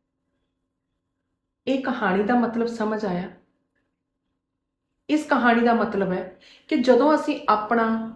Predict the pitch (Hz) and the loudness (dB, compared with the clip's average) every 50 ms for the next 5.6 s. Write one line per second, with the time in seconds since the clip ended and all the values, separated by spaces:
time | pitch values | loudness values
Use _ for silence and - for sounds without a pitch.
0 | - _ _ - 302 330 349 339 302 302 277 196 165 202 190 196 - - 139 - | -18 _ _ -2 0 0 0 2 2 2 0 2 2 2 2 2 0 -8 -10 -12
1 | - - _ _ _ _ _ _ _ _ _ - 294 - - 339 - - 202 185 | -14 -20 _ _ _ _ _ _ _ _ _ -4 -2 -2 0 -2 -2 -2 -2 -4
2 | 175 - - 226 226 240 240 240 233 247 247 254 247 - 175 151 147 - - 196 | -2 2 4 4 4 4 2 2 4 4 4 4 4 4 2 0 0 0 0 0
3 | 202 202 175 165 180 208 214 - - _ _ _ _ _ _ _ _ _ _ _ | 0 0 0 -2 -6 -8 -10 -14 -20 _ _ _ _ _ _ _ _ _ _ _
4 | _ _ _ _ _ _ _ _ _ 247 277 294 294 - - 254 240 233 190 175 | _ _ _ _ _ _ _ _ _ 2 4 4 4 2 0 -2 -2 -2 0 0
5 | 220 220 - 233 233 233 240 247 240 - - - | 0 0 0 -2 0 0 0 0 -2 -4 -8 -14